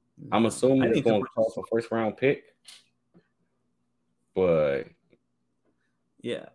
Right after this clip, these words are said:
Speaker 1: I don't,
Speaker 2: Dude,
Speaker 1: like,
Speaker 2: what,
Speaker 1: even when you
Speaker 2: what
Speaker 1: think
Speaker 2: is
Speaker 1: about the
Speaker 2: Denver gonna
Speaker 1: Cardinals.
Speaker 2: trade? What's Denver gonna trade?
Speaker 1: Exactly.
Speaker 2: They don't, they don't have anything left. <laughs> Like, it's so bad. I, I, I personally, Quell, I think it's,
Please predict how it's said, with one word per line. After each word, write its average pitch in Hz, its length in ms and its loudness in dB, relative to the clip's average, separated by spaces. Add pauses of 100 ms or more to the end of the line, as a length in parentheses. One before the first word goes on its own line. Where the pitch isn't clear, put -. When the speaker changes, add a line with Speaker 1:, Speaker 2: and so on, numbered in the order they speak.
(800)
Speaker 1:
I 165 80 -12
don't, 113 400 -6
Speaker 2:
Dude, 196 180 -2
Speaker 1:
like, 117 220 6
Speaker 2:
what, 175 160 4
Speaker 1:
even 156 160 2
when 160 100 4
you 165 60 6
Speaker 2:
what 185 100 4
Speaker 1:
think - 80 6
Speaker 2:
is - 20 0
Speaker 1:
about 156 120 6
the 180 60 4
Speaker 2:
Denver 190 160 2
gonna - 100 2
Speaker 1:
Cardinals. 95 280 -2
Speaker 2:
trade? 202 300 -6 (460)
What's 165 240 -6
Denver 170 320 -4
gonna 147 180 -4
trade? 143 420 -10 (720)
Speaker 1:
Exactly. - 280 -20
Speaker 2:
They - 60 -10
don't, 151 220 -8 (360)
they 135 100 -8
don't 139 140 -6
have 135 180 -16
anything 123 360 -12
left. - 380 -20
<laughs> - 40 -20 (220)
Like, 156 200 -10 (600)
it's 156 160 -12
so - 260 -8
bad. - 400 -16 (140)
I, - 220 -6 (100)
I, 156 180 0 (100)
I 170 80 -4
personally, 226 500 -2
Quell, 226 220 2
I 143 100 0
think 185 200 -6
it's, - 360 -16